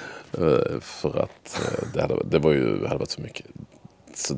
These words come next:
så det blev jag jävligt upprörd över när jag fick höra det den gången. Eh, i, idag så händer det att jag är med i sådana här olika sammanhang så att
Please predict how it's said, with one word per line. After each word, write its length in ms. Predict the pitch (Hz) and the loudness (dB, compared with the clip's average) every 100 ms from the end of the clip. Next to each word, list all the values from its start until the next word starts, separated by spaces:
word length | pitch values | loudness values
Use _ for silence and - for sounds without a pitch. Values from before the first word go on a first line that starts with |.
| - | -4
så 160 | - | 0
det 200 | 82 92 | 10 12
blev 140 | 85 78 | 12 10
jag 80 | 73 | 8
jävligt 240 | 71 76 | 6 4
upprörd 340 | 71 71 69 | 2 6 6
över 180 | 64 65 | 6 4
när 100 | 76 | 2
jag 100 | 73 | -2
fick 140 | - 80 | -2 0
höra 180 | 67 | 2
det 220 | 69 58 60 | 2 0 -2
den 220 | 53 - | -4 -4
gången. 300 | 50 50 - - - - - | -6 -6 -12 -18 -20 -20 -8
Eh, 200 | - 113 - - - - - - - - - | -2 -2 -2 -6 -12 -14 -14 -14 -16 -16 -6
i, 360 | - 62 - - | 0 2 4 2
idag 440 | - 80 80 82 | 10 12 12 12
så 260 | - 73 67 | 4 2 2
händer 280 | 82 71 - | 2 0 0
det 60 | |
att 100 | - | 0
jag 80 | - | 2
är 40 | 52 | 2
med 280 | 85 50 | 2 2
i 40 | - | 0
sådana 260 | 65 64 | -4 -4
här 220 | 60 52 53 | -4 -4 -2
olika 240 | 50 - | -2 -4
sammanhang 380 | - - - - | -4 -4 -4 -8
så 160 | - - | -6 -6
att 240 | - | -8